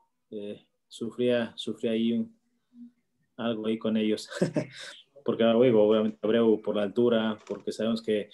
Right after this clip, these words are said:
que tiene un, un excelente remate de, de cabeza, era muy complicado a veces ganarle por arriba. Y, y con el Turco, su inteligencia, su viveza y su gran técnica individual eran muy peligrosos.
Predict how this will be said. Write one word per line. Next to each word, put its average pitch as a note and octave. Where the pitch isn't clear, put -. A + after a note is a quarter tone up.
que A2+
tiene A2
un, A2+
un A2
excelente A2+
remate A2
de, G2
de G#2+
cabeza, A2
era G#2+
muy A2+
complicado A2+
a G#2+
veces G#2+
ganarle A2
por G2+
arriba. A2
Y, G2+
y G2+
con G#2
el G2
Turco, G2
su -
inteligencia, G#2
su -
viveza G2+
y F#2+
su -
gran A2
técnica A2+
individual G#2+
eran A2
muy A2
peligrosos. G2+